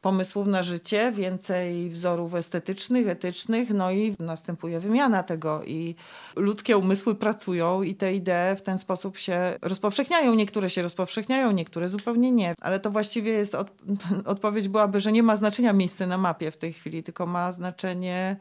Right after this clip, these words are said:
e, raczej miejsce w systemie przekazywania informacji, tym globalnym. Chociaż bez wątpienia, jeżeli na przykład popatrzymy na sytuację Polski, w której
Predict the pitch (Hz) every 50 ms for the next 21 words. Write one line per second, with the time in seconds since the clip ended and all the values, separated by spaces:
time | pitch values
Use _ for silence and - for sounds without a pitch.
0 | - - - - - - _ - - 180 175 175 180 180 180 185 185 185 180 185
1 | - - 185 185 196 190 190 185 185 190 - - - 190 185 185 - - - 180
2 | 180 175 170 175 - - 202 202 - 190 190 185 180 - - 185 - 185 180 180
3 | 180 180 185 180 175 180 180 185 175 - 202 185 202 202 190 - - 165 - 165
4 | 165 160 175 170 170 170 165 160 160 156 156 156 156 151 151 _ _ _ _ _
5 | _ _ _ _ _ _ - - - - 240 294 294 - - 165 165 175 202 202
6 | - - - 180 220 240 233 247 285 285 240 - - 185 165 151 147 151 151 151
7 | 156 175 202 220 - 175 175 165 180 185 190 196 202 190 175 160 - - - -
8 | 190 180 185 175 - 170 165 - - 190 208 202 - 180 185 180 175 - 190 185
9 | 180 185 190 190 - 214 196 - 190 185 180 - - - 170 - - - - -
10 | 233 226 202 185 175 160 160